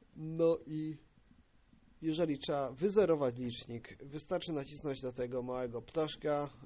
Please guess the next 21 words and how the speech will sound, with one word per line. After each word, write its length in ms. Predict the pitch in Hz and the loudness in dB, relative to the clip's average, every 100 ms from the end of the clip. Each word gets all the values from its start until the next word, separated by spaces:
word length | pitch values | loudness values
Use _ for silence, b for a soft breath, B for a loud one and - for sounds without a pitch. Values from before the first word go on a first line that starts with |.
| - | -10
y, 100 | 131 | -10
przy 560 | 127 - 143 143 135 113 | -6 -4 0 0 0 -4
cyferce 720 | - 139 143 135 135 135 123 - | -12 -6 -2 -2 -4 -4 -4 -6
i 180 | 147 139 | -12 -10
to 180 | 131 | -10
w 80 | 127 | -10
tym 160 | - 131 | -10 -8
momencie 420 | 127 127 123 117 | -6 -6 -8 -8
nam 200 | 120 110 | -8 -8
usunie 520 | 135 - 135 127 123 120 B B B - | -10 -8 -6 -6 -6 -10 B B B -14
wszystkie, 840 | - 139 - 110 - 120 117 113 - | -10 -8 -8 -8 -6 -4 -4 -6 -10
y, 240 | 117 117 110 | -10 -10 -10
te, 300 | 127 113 104 | -8 -6 -6
y, 500 | 110 113 110 107 104 104 104 107 117 - | -6 -8 -6 -8 -8 -10 -10 -8 -8 -6
no, 240 | 131 139 139 127 | -4 -4 -6 -10
newsy 560 | 143 151 190 - 160 151 - B B - | -2 2 2 2 0 0 -2 B B -4
i 60 | 170 | -2
oznaczy 380 | 151 143 - | 0 0 0
je 260 | 127 123 120 - | -2 -2 -4 -8
jako 340 | 135 120 120 113 | -8 -6 -6 -8
przeczytane. 640 | - 120 143 160 131 | -8 -8 -2 0 0